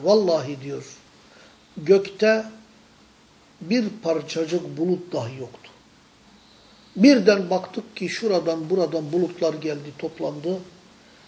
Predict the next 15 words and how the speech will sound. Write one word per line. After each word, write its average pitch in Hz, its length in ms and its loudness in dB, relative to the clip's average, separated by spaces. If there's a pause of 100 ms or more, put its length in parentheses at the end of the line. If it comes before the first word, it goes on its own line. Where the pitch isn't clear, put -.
(200)
ve 156 80 -2
Medine'ye 156 720 -4
öyle 151 400 2
bir 151 100 0
yağmur 143 440 -4
yağdı 143 420 -4
ki - 140 -14 (180)
içeri 131 200 -10 (140)
çevreye, 135 520 -10 (1300)
duvarların 185 640 4
dibinden 165 540 -6
dibinden 135 440 -10 (120)
ancak 135 340 -10
evimize 120 400 -10
gidebildik." - 760 -18